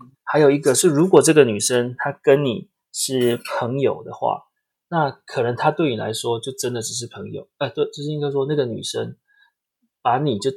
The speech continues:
Speaker 2: 真的看成是朋友，如果你贸然跟她告白，
Speaker 1: 嗯。
Speaker 2: 那老实说你们可能连朋友都当不成。然后在这里面，
Speaker 1: 是。
Speaker 2: 她其实有用数学的一个公式，当然这个数值啊，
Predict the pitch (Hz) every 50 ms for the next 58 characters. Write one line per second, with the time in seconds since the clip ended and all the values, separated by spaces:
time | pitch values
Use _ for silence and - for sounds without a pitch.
0 | - - - 143 143 127 - - 151 123 110 101 104 123 117 - - 107 101 104
1 | 101 95 92 101 120 135 143 131 120 120 131 151 160 143 117 113 110 113 127 123
2 | 131 127 127 - 127 107 - - - - - - _ _ _ _ _ _ _ 139
3 | 131 127 123 113 101 107 110 113 117 127 123 120 113 104 107 - - 107 107 107
4 | 110 107 104 107 113 117 - _ - 117 117 123 107 98 107 110 113 107 107 123
5 | 104 92 - - - - _ _ _ _ _ _ _ _ _ _ _ _ _ -
6 | 127 139 160 175 165 156 180 151 120 113 143 147 131 135 139 139 - 131 120 120
7 | 107 104 104 120 143 139 127 123 - - - - 156 127 113 - 104 107 107 120
8 | - 107 - - 113 104 107 117 - - - 104 98 - _ _ _ _ - -
9 | - - 170 160 139 147 165 151 143 127 117 110 - - - - 175 143 123 -
10 | - - 95 92 98 92 92 90 -